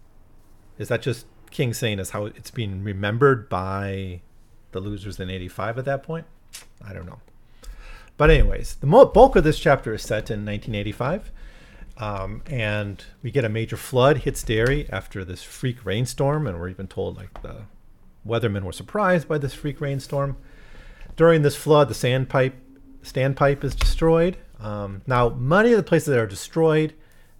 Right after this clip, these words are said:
in Derry, like the mall, which was the old site of the Kitchener Iron Works, the standpipe, have connection to the themes of the book and the locations where it was active. Um, Bill and Richie track down and kill the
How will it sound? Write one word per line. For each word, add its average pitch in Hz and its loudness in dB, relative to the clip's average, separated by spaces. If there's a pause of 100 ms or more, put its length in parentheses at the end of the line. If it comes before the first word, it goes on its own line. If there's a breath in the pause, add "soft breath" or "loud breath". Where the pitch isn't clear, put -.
in 151 0
Derry, 110 2
like 92 -4
the - -10
mall, 151 0
which - -16
was 87 -16
the 98 -10
old 90 -10
site 90 -8
of 90 -14
the 107 -20
Kitchener - -14
Iron 143 -2
Works, 139 -4
the - -16
standpipe, 135 -4 (240 soft breath)
have 123 0 (520 soft breath)
connection 131 -2
to 117 -4
the 117 -10
themes 107 -10
of 95 -18
the 107 -10
book 208 0
and 120 -4
the 104 0
locations 117 -6
where 104 -6
it - -14
was 104 -14 (100)
active. - -4 (1200)
Um, 113 -4 (1160 loud breath)
Bill 160 8
and 139 4
Richie 139 0
track 113 0
down 113 0
and 101 -10
kill 101 -6
the 87 -12